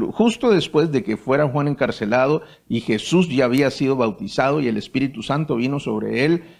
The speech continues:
eh, y fue, eh, lleno de su espíritu de poder, luego fue llevado al desierto donde fue tentado por el enemigo, pero no pudo ser, eh, pero no, no pecó. Entonces al regresar, él empieza a predicar.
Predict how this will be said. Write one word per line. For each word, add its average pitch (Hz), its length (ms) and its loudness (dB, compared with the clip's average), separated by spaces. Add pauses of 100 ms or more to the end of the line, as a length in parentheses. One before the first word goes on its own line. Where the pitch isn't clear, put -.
(120)
eh, 113 340 2
y 117 260 2
fue, 143 800 2
eh, 110 380 -2
lleno 151 440 2
de 117 120 0
su 107 140 -6
espíritu 143 500 0
de 117 80 0
poder, 135 560 -2 (340)
luego 139 520 2
fue 143 320 0
llevado 151 400 4
al 135 80 2
desierto 143 560 0
donde 123 160 0
fue 123 160 -2
tentado 135 500 0
por 120 140 -2
el 113 120 -2
enemigo, 139 480 0
pero 113 220 0
no 120 320 0
pudo 135 240 -2
ser, 135 400 -2 (240)
eh, 107 320 0
pero 110 240 2
no, 120 720 0 (240)
no 143 240 0
pecó. 143 440 0 (300)
Entonces 160 440 2
al 123 200 4
regresar, 156 880 0
él 123 140 2
empieza 113 480 0
a - 60 -2
predicar. 98 520 -8